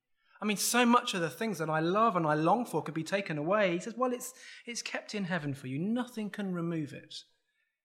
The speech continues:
It's yours." "But Peter, how do I know that I won't be taken away from it?"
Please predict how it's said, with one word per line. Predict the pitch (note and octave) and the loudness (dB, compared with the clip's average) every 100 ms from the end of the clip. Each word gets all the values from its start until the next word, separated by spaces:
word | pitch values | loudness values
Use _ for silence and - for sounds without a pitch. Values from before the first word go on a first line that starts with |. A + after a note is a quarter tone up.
| _ F3+ | _ -14
It's | - | -10
yours." | F#3 G3+ C3+ C3 C3 - - _ _ _ _ _ _ - | -8 -10 -12 -14 -14 -14 -16 _ _ _ _ _ _ -8
"But | A#3 | 2
Peter, | C#4 A3 | 2 4
how | F3+ B3 D4 | 4 6 6
do | A#3+ | 4
I | A3+ | 4
know | A#3+ | 4
that | G3 | 2
I | E3+ G3 B3+ | 2 2 2
won't | A#3+ G3+ | 0 -4
be | G3+ | -6
taken | - G3 G3 E3 | -8 -8 -6 -4
away | D3 D#3 | -2 -4
from | D3+ D3 A#3 | -4 -4 -4
it?" | C#4+ - - - | -6 -10 -8 -8